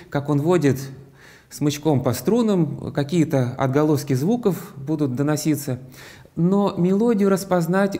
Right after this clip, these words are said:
так и не сможете. И вот, вот эта мелодия скрипки — это та духовная гармония,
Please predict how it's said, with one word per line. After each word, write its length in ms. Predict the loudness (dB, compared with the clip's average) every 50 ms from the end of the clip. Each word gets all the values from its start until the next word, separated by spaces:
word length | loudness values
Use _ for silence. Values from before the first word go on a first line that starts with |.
| -6 -2
так 220 | 0 0 2 2 2
и 60 | 2
не 100 | 4 2
сможете. 680 | 2 2 2 2 2 2 0 -2 -4 -4 -8 -14 -16 -16 -20 _ _ _ -20 -20 -20 -20 -20 -20 -20 _ -12 -8
И 80 | -4 0
вот, 260 | 2 2 0 0 -4 -8
вот 220 | -6 -4 0 0
эта 160 | 2 2 2 2
мелодия 440 | 2 2 4 4 4 4 4 4
скрипки — 680 | 2 2 0 2 2 2 2 2 0 -2 -2 -2 -2 0
это 680 | 0 0 0 2 2 2 2 2 0 -6 -14 -18 -10 -2 2
та 120 | 4 4
духовная 580 | 4 4 2 2 2 4 4 4 4 2 2 4
гармония, 760 | 4 4 4 4 4 4 4 4 4 4 2 2 0 -2